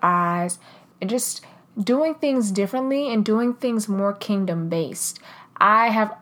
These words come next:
always, always been committed to God, but I've never been all in.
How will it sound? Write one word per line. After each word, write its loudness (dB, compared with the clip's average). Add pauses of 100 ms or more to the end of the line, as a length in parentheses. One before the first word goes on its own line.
always, 2 (320)
always 2
been -2
committed -2 (540)
to 2
God, 2 (600)
but 0
I've 2
never 2
been -2 (1080)
all 4
in. -4